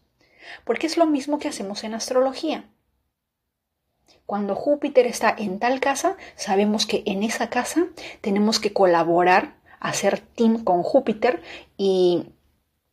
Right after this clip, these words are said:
expandirnos en esa zona, con los planetas con los que haya alianzas y ayudar a ese Júpiter, ¿verdad? Entonces hagamos lo mismo, pero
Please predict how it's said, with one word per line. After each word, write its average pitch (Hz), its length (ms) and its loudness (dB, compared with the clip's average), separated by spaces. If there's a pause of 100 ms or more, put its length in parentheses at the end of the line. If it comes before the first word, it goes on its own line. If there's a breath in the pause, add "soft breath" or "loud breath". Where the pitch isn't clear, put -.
(680)
expandirnos 202 880 -2
en 208 140 2
esa 214 200 -2
zona, - 380 -12 (840)
con 190 200 -2
los 180 140 0
planetas 196 600 -2 (200)
con 190 140 -6
los 180 140 -6
que - 120 -6
haya 190 240 4
alianzas 180 880 -2 (720)
y 190 60 -2
ayudar 185 440 2
a 185 60 2
ese - 200 -6
Júpiter, - 560 -18 (340)
¿verdad? 190 320 -6 (400 loud breath)
Entonces 311 460 0
hagamos 196 420 -2
lo 285 80 -2
mismo, 269 600 -4
pero 330 420 0